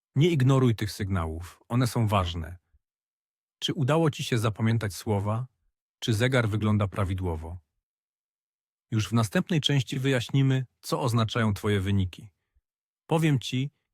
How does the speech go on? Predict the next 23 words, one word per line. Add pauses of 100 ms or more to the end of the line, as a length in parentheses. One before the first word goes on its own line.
(120)
jak
ocenić
swój
zegar (520)
i
co
oznacza
liczba
zapamiętanych
słów. (1160)
Przygotuj
się
naprawdę (400)
i
na
to, (340)
co
możesz
zrobić,
by
chronić
swoją
pamięć